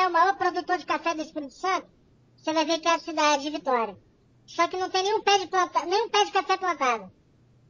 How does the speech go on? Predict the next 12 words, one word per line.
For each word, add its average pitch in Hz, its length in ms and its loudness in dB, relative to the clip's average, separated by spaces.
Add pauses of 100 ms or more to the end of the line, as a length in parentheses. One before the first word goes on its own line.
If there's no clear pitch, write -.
(300)
Então, 311 580 0 (840)
já 330 200 2
mostra 339 380 2
que 370 120 -2
eles 359 140 0
arrecadam 339 500 -2
muito. 277 360 -8 (800)
A 302 160 0
C 403 300 2
V 392 60 2
R 359 280 2
D 294 100 -12